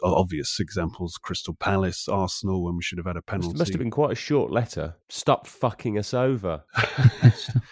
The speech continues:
Speaker 3: stop cheating.
Speaker 1: But, you know, you only have to flick on Match of the Day, uh, and see that pretty much every club's going s-, through the same,
Speaker 3: Hmm.
Speaker 1: uh,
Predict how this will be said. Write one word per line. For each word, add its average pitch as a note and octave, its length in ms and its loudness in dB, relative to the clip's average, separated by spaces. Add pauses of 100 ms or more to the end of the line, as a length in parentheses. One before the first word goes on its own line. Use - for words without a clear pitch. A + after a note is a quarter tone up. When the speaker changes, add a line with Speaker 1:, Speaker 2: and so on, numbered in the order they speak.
(360)
Speaker 3:
stop - 260 -4
cheating. D3+ 560 4 (460)
Speaker 1:
But, D#3 260 6
you D#3+ 140 6
know, C#3+ 80 8
you D#3 280 6
only F#3+ 140 6
have D3+ 140 2
to C3 100 -8
flick - 380 -2
on C3 120 4
Match C3+ 280 4
of B2 60 0
the G#2+ 100 2
Day, G#2+ 420 2 (180)
uh, G2+ 140 -6 (160)
and A2+ 340 4
see C3 260 4
that A2+ 180 2
pretty C3 160 2
much A#2+ 240 6
every A#2 220 2
club's C#3 360 2
going G2+ 200 2
s-, - 220 -4
through A#2 200 2
the G2+ 80 0
same, G#2+ 520 4
Speaker 3:
Hmm. B2 40 12
Speaker 1:
uh, A2 360 12